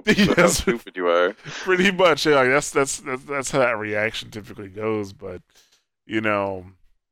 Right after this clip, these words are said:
Speaker 2: it's, you, what they should have done, I think, is had, like, a Nostromo-type controller.
Speaker 1: Yes, that thing you showed me looks incredible. It looks
Speaker 2: Yeah.
Speaker 1: like what, none, the only thing I could possibly conceive myself needing.
Speaker 2: I
Speaker 1: I wanna
Speaker 2: can't
Speaker 1: drag this to the living room.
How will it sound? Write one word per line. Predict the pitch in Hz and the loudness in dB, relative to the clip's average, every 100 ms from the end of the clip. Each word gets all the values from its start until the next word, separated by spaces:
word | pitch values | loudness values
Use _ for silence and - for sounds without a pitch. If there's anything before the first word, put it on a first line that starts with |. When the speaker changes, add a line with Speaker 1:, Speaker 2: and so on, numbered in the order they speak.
| _ _ _ _ _ _ | _ _ _ _ _ _
Speaker 2:
it's, | - 120 - - - | -4 -4 -4 -8 -10
you, | 190 160 143 147 | -12 -10 -8 -2
what | 202 | 0
they | 180 | 2
should | - 262 | 0 -2
have | 202 | -2
done, | 139 120 | 0 4
I | 135 185 | 2 2
think, | 135 110 104 | 0 -2 -4
is | 147 120 - | -2 -2 0
had, | 139 139 | 0 2
like, | 123 | 0
a | 120 | -2
Nostromo-type | 120 117 107 - 123 127 123 107 123 117 - | -2 -6 -6 -6 -4 -2 -2 -2 -2 -4 -4
controller. | 107 104 110 107 92 90 - _ _ _ _ | -16 -8 -4 -4 -4 -14 -20 _ _ _ _
Speaker 1:
Yes, | - 113 113 104 | -2 2 2 0
that | - 92 - | 0 -2 0
thing | 120 123 | -4 -2
you | 104 | -6
showed | - 87 85 | -6 -6 -6
me | 80 87 | -10 -10
looks | 95 - - _ _ _ _ | -10 -10 -18 _ _ _ _
incredible. | - 240 285 233 80 113 | -4 0 2 2 0 0
It | 113 | 2
looks | 135 143 | 4 4
Speaker 2:
Yeah. | 135 | 2
Speaker 1:
like | - | 0
what, | 131 - - _ 123 | -4 -6 -18 _ -2
none, | 127 - 117 - | -2 -2 -14 -2
the | 131 | 2
only | 135 143 | 4 4
thing | 139 | 2
I | 131 | 0
could | 127 127 | 0 -6
possibly | - 135 135 127 | 0 0 2 -4
conceive | 127 120 131 | -4 -2 -2
myself | 127 120 123 117 | 0 -2 -2 -4
needing. | 123 131 - - - - | -8 -8 -10 -16 -20 -6
Speaker 2:
I | - | -4
Speaker 1:
I | 220 | -2
wanna | 104 | 2
Speaker 2:
can't | - - | 2 4
Speaker 1:
drag | 98 104 | 2 0
this | 113 | -4
to | - | -14
the | 101 | -4
living | 127 107 | -2 -4
room. | 80 80 95 | -10 -12 -12